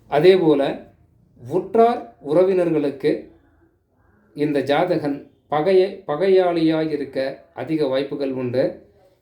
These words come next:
ஏன்னா இவரை பார்த்தாலே இவர் பேசக்கூடிய வார்த்தைகளையும் செயல்பாடுகளும் மற்றவர்களுக்கு பிடிக்காது. யாருக்கு? அவருடைய உறவினர்களுக்கு பிடிக்காது. அதற்போல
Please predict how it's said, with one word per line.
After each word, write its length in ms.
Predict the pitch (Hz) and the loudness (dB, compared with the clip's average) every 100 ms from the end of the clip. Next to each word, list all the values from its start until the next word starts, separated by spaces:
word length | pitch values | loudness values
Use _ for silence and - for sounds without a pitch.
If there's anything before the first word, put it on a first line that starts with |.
| _ | _
ஏன்னா 400 | 113 151 170 147 151 - - _ _ _ _ | 0 2 2 0 -2 -8 -20 _ _ _ _
இவரை 220 | 156 165 170 | 2 2 2
பார்த்தாலே 580 | 165 196 - 233 226 170 226 - _ - | 0 -2 -2 -2 0 0 -2 -8 _ -2
இவர் 220 | 165 175 | 0 2
பேசக்கூடிய 680 | 175 220 233 - - 196 180 | 2 0 -2 -8 -6 -2 0
வார்த்தைகளையும் 720 | 151 160 170 180 160 143 131 - | 0 -2 -2 -2 0 -2 -4 -8
செயல்பாடுகளும் 1000 | - 170 202 220 214 196 190 180 143 147 - - _ _ _ _ _ _ _ | -4 0 0 0 0 2 2 0 0 -4 -8 -16 _ _ _ _ _ _ _
மற்றவர்களுக்கு 800 | 151 160 196 196 196 185 151 - 196 | -4 -2 0 0 2 2 0 -2 -6
பிடிக்காது. 640 | 190 170 185 - 139 135 135 104 - | -6 -6 -2 0 0 -2 -4 -6 -4
யாருக்கு? 420 | 135 165 143 123 - | 0 0 0 -4 -6
அவருடைய 540 | 127 202 233 214 190 175 165 | -4 0 2 2 2 0 0
உறவினர்களுக்கு 760 | 139 175 190 170 151 143 135 160 | 0 0 0 -2 -4 -6 -8 -10
பிடிக்காது. 640 | 143 147 151 135 117 123 117 - - _ _ - | -10 -8 -6 -4 -4 -4 -6 -8 -18 _ _ -6
அதற்போல 580 | 139 185 196 196 196 | 2 2 2 0 2